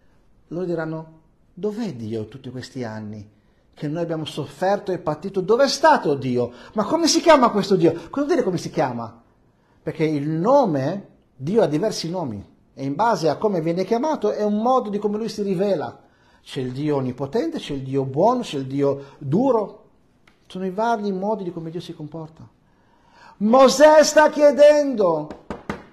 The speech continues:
"Dio, io vado da loro, e dopo decine di anni di sofferenza, e dirò,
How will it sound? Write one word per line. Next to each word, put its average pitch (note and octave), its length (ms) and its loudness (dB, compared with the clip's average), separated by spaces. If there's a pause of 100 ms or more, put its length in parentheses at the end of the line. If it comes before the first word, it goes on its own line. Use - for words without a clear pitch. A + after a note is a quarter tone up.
(360)
"Dio, C4 380 4
io D4+ 140 4
vado C4+ 180 6
da A3+ 140 8
loro, G#3+ 760 4 (400)
e - 80 -10
dopo G#3 440 -4 (200)
decine G3+ 600 2
di C#4+ 160 4
anni D4+ 260 4
di C#4+ 80 -2
sofferenza, B3+ 640 0
e A#3 100 4
dirò, A3+ 680 4